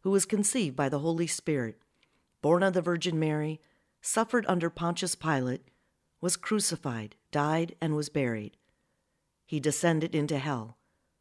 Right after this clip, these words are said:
On the third day he rose again from the dead. He ascended into heaven and is seated at the right hand of God the Father Almighty.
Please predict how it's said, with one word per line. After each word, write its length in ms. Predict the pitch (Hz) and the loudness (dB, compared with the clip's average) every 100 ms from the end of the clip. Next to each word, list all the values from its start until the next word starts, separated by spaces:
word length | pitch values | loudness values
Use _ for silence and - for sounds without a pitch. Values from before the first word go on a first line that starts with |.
| _ _ - | _ _ -2
On 160 | 170 | 2
the 60 | 180 | 2
third 300 | 180 208 180 | 4 4 4
day 180 | 147 131 | 2 2
he 140 | 165 | 0
rose 320 | 160 170 160 | 2 4 2
again 300 | 147 127 123 | 0 -2 -2
from 200 | - 139 | -2 0
the 100 | 143 | 0
dead. 360 | 143 131 110 - _ _ _ _ _ _ _ _ | 0 -2 -2 -10 _ _ _ _ _ _ _ _
He 180 | 202 | 0
ascended 540 | 202 202 240 220 220 208 | 2 2 2 2 2 2
into 200 | 214 202 | 2 2
heaven 440 | 175 185 123 104 - _ _ _ _ | 0 -2 -4 -6 -12 _ _ _ _
and 140 | - 113 | -6 -4
is 140 | 120 | -2
seated 360 | - 147 156 156 | -2 0 0 0
at 140 | 139 | 0
the 100 | 139 | -2
right 280 | 139 165 - | -2 -2 -2
hand 240 | 165 165 143 | -2 -2 -4
of 140 | 117 | -4
God 320 | 160 170 160 | -2 -2 -2
the 40 | - | -8
Father 480 | - 160 165 180 - | -6 -4 -2 -2 -2
Almighty. 600 | 147 143 131 110 110 | -2 0 -2 -4 -8